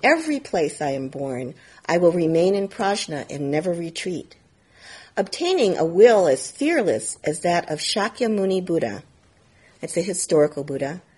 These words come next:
"Obtaining the fruit of enlightenment as vast as that of Vairochana Buddha. Obtaining wisdom as great as that of Bodhisattva Manjushri. Obtaining deeds as boundless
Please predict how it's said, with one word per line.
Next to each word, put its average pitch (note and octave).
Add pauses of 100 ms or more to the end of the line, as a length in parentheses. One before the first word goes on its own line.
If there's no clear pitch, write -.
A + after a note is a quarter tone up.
(380)
"Obtaining G3+
the F#3
fruit B3
of G3+
enlightenment E3+ (380)
as F3+
vast F#3+
as F#3+
that F3
of E3+
Vairochana E3
Buddha. A#2 (1200)
Obtaining B3
wisdom F#3 (260)
as F3
great G3
as E3+
that E3
of D#3
Bodhisattva E3+
Manjushri. F#3+ (1000)
Obtaining B3+
deeds G3+
as D3+
boundless E3+